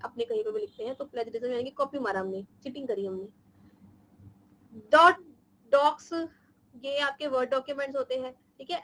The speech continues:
एसएक्सवी W, X, एसएक्सडब्ल्यू file extension है open office से, अगर हम Word document download करेंगे तो। पीपीटी, पीडीएफ़ text, बाकी तब तो हमें पता है और लिखी हुई है फुल form।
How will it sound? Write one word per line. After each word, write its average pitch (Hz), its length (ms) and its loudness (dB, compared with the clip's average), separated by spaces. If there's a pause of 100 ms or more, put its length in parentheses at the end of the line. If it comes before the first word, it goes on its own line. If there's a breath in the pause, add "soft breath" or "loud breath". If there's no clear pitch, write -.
(140)
एसएक्सवी 285 840 -10 (100)
W, 254 400 -2 (720 soft breath)
X, 254 240 -8
एसएक्सडब्ल्यू 262 1600 -6 (460)
file 262 200 -2
extension 285 500 -4
है 370 60 -2 (100)
open 320 320 -2
office 269 360 -8
से, 254 120 -2
अगर 240 220 -4
हम 240 120 -6
Word 233 200 -2
document 214 420 -6
download 202 300 -6
करेंगे 190 300 -8
तो। 202 120 -16 (480 soft breath)
पीपीटी, 294 720 -8
पीडीएफ़ 269 540 -6
text, 240 400 -8
बाकी 240 300 -8
तब 240 200 -14
तो 240 160 -6
हमें 226 160 -8
पता 208 240 -10
है 277 160 -6
और 320 100 -6
लिखी 233 280 -12
हुई 202 200 -4
है 104 60 -8
फुल - 180 -16
form। - 200 -20